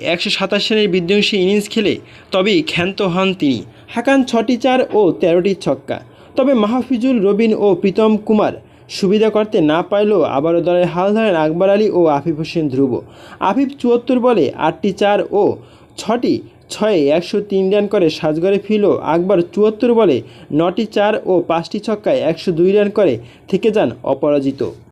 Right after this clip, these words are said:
এদিন বিশ্বকাপ জয়ী আকবর, জিশান, আফিফদের এই তাণ্ডবের কথা শুনে মনেই হতে পারে প্রতিপক্ষ দলে হয়তো ছিলেন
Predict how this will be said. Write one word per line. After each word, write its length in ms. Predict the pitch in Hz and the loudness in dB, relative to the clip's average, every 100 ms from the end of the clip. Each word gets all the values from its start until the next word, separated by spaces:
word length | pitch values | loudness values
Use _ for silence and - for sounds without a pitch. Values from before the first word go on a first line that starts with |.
| _ - | _ 0
এদিন 340 | 208 208 240 | 2 4 2
বিশ্বকাপ 520 | 190 214 - 247 233 | 2 2 0 -2 -2
জয়ী 240 | 196 233 226 | 0 0 2
আকবর, 420 | 180 170 202 202 | 0 -2 -2 -2
জিশান, 420 | 165 185 226 214 | 0 -2 0 0
আফিফদের 500 | 180 180 196 185 214 | -2 -2 -4 0 0
এই 260 | - 185 208 | 0 0 -2
তাণ্ডবের 520 | 208 190 196 208 214 | -2 -2 -2 -2 -2
কথা 280 | 208 202 220 | -2 -2 -2
শুনে 380 | - 226 185 | -2 0 2
মনেই 340 | 123 160 190 214 | 2 2 2 2
হতে 260 | 214 220 | 0 0
পারে 240 | 220 208 156 | 0 0 0
প্রতিপক্ষ 580 | 180 180 208 214 214 220 | 0 -2 0 -2 0 0
দলে 240 | 202 214 | 2 0
হয়তো 380 | 170 196 196 202 | 0 0 0 -2
ছিলেন 400 | - 214 185 | -2 0 0